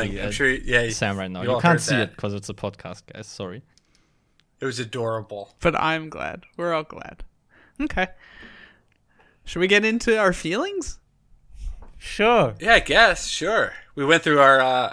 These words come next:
Speaker 1: our, uh, various ethnicities and the extent to which we're German, so.
Speaker 3: Very cool.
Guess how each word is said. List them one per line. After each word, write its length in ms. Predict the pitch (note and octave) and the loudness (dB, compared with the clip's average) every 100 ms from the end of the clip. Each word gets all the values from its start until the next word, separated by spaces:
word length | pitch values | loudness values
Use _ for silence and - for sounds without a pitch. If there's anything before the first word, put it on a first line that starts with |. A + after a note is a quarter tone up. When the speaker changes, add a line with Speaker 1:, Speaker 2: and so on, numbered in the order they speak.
| - | -6
Speaker 1:
our, 340 | A#2+ A#2 A2+ | -2 0 0
uh, 220 | - A#2 A2 | -4 -6 -2
various 320 | A#2+ B2 A#2 | 0 -2 -4
ethnicities 640 | B2 B2+ A#2+ G2+ G2 G2+ | -10 -10 -12 -8 -10 -8
and 220 | A2 G#2 _ | -14 -16 _
the 100 | G#2+ | -16
extent 280 | - A2 | -12 -12
to 40 | - | -10
which 160 | A2 G#2+ | -12 -12
we're 60 | |
German, 440 | F#2+ A2 G#2+ F#2 G2+ | -10 -8 -8 -12 -16
so. 260 | - G#2+ - | -12 -10 2
Speaker 3:
Very 280 | F#3+ G3+ | 6 6
cool. 240 | F#3 - | 6 2